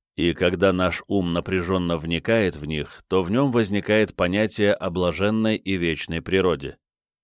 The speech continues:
Часть тридцать восьмая. Так ради самих же богов, о которых мы сейчас говорим, что же это такое, наконец? Ибо если боги только мыслимы, а в них самих нет никакой плотности,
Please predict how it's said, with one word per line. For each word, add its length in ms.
Часть 480
тридцать 360
восьмая. 560
Так 220
ради 240
самих 400
же 160
богов, 520
о 60
которых 420
мы 100
сейчас 360
говорим, 600
что 280
же 120
это 160
такое, 380
наконец? 600
Ибо 280
если 360
боги 340
только 340
мыслимы, 640
а 140
в 60
них 180
самих 400
нет 220
никакой 400
плотности, 760